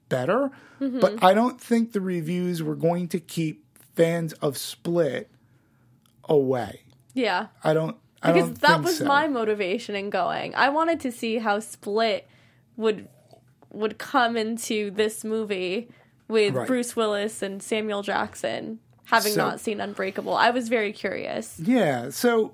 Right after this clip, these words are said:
Speaker 1: I think the interesting thing here to talk about with, um, with its box office gross is that to date, domestically to date, it's at fifty-four and a half million dollars. Okay?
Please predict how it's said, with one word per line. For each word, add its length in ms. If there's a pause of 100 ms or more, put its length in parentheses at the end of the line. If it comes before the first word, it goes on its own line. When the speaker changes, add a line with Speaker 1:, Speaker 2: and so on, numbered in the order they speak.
(120)
Speaker 1:
I 80
think 260
the 100
interesting 560
thing 300
here 260
to 120
talk 320
about 480
with, 460 (560)
um, 420 (800)
with 220
its 160 (220)
box 320
office 360
gross 480
is 180
that 260 (140)
to 140
date, 680 (540)
domestically 960
to 140
date, 500 (840)
it's 220
at 100
fifty-four 600
and 80
a 60
half 320
million 640
dollars. 640 (400)
Okay? 400